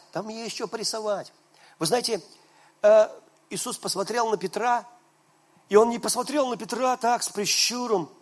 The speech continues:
с, уже с синяками на лице, страдающий за этих грешников. "Эх ты, эх ты, Пётр,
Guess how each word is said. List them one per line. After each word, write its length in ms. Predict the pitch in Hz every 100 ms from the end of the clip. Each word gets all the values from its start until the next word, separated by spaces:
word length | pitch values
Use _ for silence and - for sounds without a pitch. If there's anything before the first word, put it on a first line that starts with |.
| _ _ _ -
с, 360 | - - - -
уже 200 | 165 240
с 80 |
синяками 600 | - 220 220 - 247 240 208
на 100 | 202
лице, 560 | 208 - 233 220 185 - _ -
страдающий 640 | - 175 156 220 185 185
за 120 | 151
этих 180 | 151 170
грешников. 560 | 165 214 - 175 - - -
"Эх 300 | 175 160 - _
ты, 340 | 156 151 143 107 _ _ _ 190
эх 720 | 208 233 233 220 185 - - -
ты, 200 | 185 165
Пётр, 880 | - - 349 440 453 - - 196